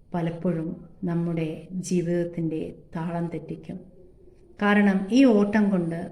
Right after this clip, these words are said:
ഒന്നും നേടാനില്ല എന്ന് നമുക്ക് വളരെ കഴിഞ്ഞേ മനസ്സിലാവുള്ളൂ. ആ സമയത്ത്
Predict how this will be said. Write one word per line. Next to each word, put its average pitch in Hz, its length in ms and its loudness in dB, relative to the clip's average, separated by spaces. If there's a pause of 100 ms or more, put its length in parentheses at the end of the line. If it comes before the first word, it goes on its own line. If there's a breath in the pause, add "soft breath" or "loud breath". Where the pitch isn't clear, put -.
(120)
ഒന്നും 226 360 8
നേടാനില്ല 180 680 2
എന്ന് 156 680 -6 (420 loud breath)
നമുക്ക് 170 520 -4 (240)
വളരെ 175 420 -2
കഴിഞ്ഞേ 165 300 -2
മനസ്സിലാവുള്ളൂ. 165 720 -10 (1400 soft breath)
ആ 214 140 4
സമയത്ത് 185 760 0